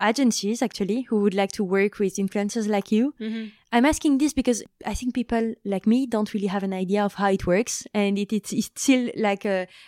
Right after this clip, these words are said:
Speaker 1: a business that is unknown.
Speaker 2: Is it? Do you think so? It's so funny. I'm so deep in it that I, I feel like everybody knows, uh, but
Speaker 1: No, I have no idea <laughs> how it works. So that's why I'm super happy to talk to you. I think it would be interesting for all these companies to understand what,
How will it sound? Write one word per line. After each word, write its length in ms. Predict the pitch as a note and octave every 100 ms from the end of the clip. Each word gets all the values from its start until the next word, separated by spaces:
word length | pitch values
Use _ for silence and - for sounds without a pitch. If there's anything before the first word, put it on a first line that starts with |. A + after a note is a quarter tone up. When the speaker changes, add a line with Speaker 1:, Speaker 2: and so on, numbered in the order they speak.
| -
Speaker 1:
a 40 | G3+
business 560 | A#3 D4 C4+ B3 B3+
that 180 | - G#3
is 260 | G#3+ G3+ - G#3+
unknown. 400 | G3 G3 C4+ F#4 F#4+
Speaker 2:
Is 160 | D4 E4+
it? 180 | A#4+ A#3+
Do 80 |
you 60 | D#4
think 160 | G4+ B4
so? 140 | D4
It's 220 | B3+ B3+ B3+
so 100 | D4
funny. 200 | D#4 A3+
I'm 100 | G#3+
so 260 | - D#4
deep 280 | A#3+ B3 C#4+
in 160 | A3+ A#3+
it 180 | F#3+
that 100 | G3+
I, 340 | F3+ G3 G3+ G3
I 100 | G#3+
feel 180 | G#3+ B3
like 120 | A3+
everybody 340 | A3+ A3 G#3+ G3+
knows, 360 | F#3+ G3 F#3+ G#3
uh, 300 | A#2 - G3+ -
but 300 | G3 - - -
Speaker 1:
No, 140 | A3+ C4+
I 140 | G#3+
have 260 | G#3+ A3 F#3
no 80 |
idea 320 | G3 G3 - D#4+
<laughs> 40 | F4
how 180 | D#4+ E4
it 100 | C4
works. 280 | B3+ D#4 -
So 100 | C#4+
that's 180 | C4+ D#4
why 160 | D4
I'm 120 | C#4+
super 240 | C#4 C#4+ D4+
happy 240 | D4+ E4
to 100 | D4+
talk 200 | C#4 D4 -
to 100 | D#4+
you. 200 | F4 A4 - - - _ -
I 60 |
think 180 | C4 C#4
it 180 | C#4+ -
would 120 | A#3
be 80 | A#3+
interesting 440 | A#3+ A#3 - A#3 -
for 120 | A3+
all 160 | - A#3
these 140 | A3+
companies 340 | - A3+ A#3 A#3+
to 60 | G#3+
understand 380 | G#3 A3+ A3 G#3+ _ _ _ -
what, 300 | C#4 E4